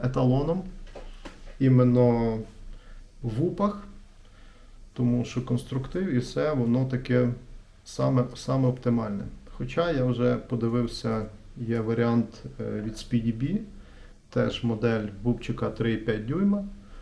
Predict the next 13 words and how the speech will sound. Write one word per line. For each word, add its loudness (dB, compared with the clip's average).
Вона -2
чомусь -2
тепер -4
мені 2
більше 0
імпонує. -4
Єдиний 0
мінус, -4
вона -2
не 0
має 0
оцієї -4
вібророзв'язки. -6